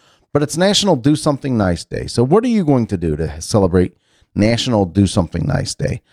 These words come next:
I'll have to write something down. Maybe I can think of something right now. Maybe, you know what? If, uh, maybe I'll, I'll pay for somebody's meal at a restaurant if I go out to eat today.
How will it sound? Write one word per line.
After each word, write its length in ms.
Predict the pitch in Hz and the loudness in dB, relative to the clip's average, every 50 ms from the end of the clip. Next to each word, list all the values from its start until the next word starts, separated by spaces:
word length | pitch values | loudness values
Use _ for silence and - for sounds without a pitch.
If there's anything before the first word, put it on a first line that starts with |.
| _ _ _ - | _ _ _ -4
I'll 140 | - 294 269 | 0 2 2
have 120 | 151 - - | 2 2 0
to 80 | - 76 | 0 0
write 240 | 78 78 76 - - | 0 0 0 -2 -2
something 320 | 92 73 - 73 73 71 | -4 -4 -4 -4 -6 -2
down. 180 | 78 80 104 139 | 0 2 2 4
Maybe 220 | 160 165 156 151 | 4 2 2 2
I 60 | 113 | 0
can 160 | 98 101 92 | 0 -2 -2
think 140 | 85 - 92 | -2 -2 -4
of 60 | 92 | -4
something 320 | - - 98 87 - 85 80 | -2 -2 -2 -2 -2 -2 -2
right 200 | 78 76 - - | -2 -4 -4 -6
now. 160 | 117 - - | -8 -6 -2
Maybe, 300 | - 120 165 202 202 214 | 0 2 2 2 0 -2
you 220 | 196 185 185 202 | -4 -4 -2 0
know 80 | 214 220 | 2 4
what? 300 | 208 196 196 196 - _ _ _ _ _ _ _ _ _ _ _ | 4 4 2 0 -2 _ _ _ _ _ _ _ _ _ _ _
If, 260 | - 110 113 107 - | 0 0 0 2 2
uh, 360 | 120 113 110 107 104 104 95 - _ _ _ _ _ _ _ _ _ _ _ _ _ _ _ _ _ _ _ _ - | 2 4 4 4 4 2 2 -2 _ _ _ _ _ _ _ _ _ _ _ _ _ _ _ _ _ _ _ _ -4
maybe 300 | 127 160 208 214 220 190 | 0 0 2 2 4 4
I'll, 200 | 160 143 143 - | 4 2 2 0
I'll 160 | 104 113 113 | 0 0 0
pay 200 | - - 127 131 | 0 0 0 0
for 160 | 123 - - | 0 -2 -4
somebody's 380 | 107 - 117 107 104 92 85 80 | -6 -2 0 0 0 0 0 0
meal 240 | 87 85 82 80 78 | 0 0 2 2 0
at 80 | 80 | 0
a 40 | 82 | -2
restaurant 540 | - - - - - - - - - - - | -4 -4 -4 -4 -6 -6 -6 -6 -6 -6 -8
if 120 | 80 - | -4 -2
I 120 | 80 80 80 | 0 0 0
go 140 | 78 - - | 0 -2 -2
out 160 | - 143 - | -4 -4 -4
to 80 | - | -6
eat 100 | - - | -8 -6
today. 360 | - - 78 127 127 - - | -6 -6 -6 -4 -6 -6 -8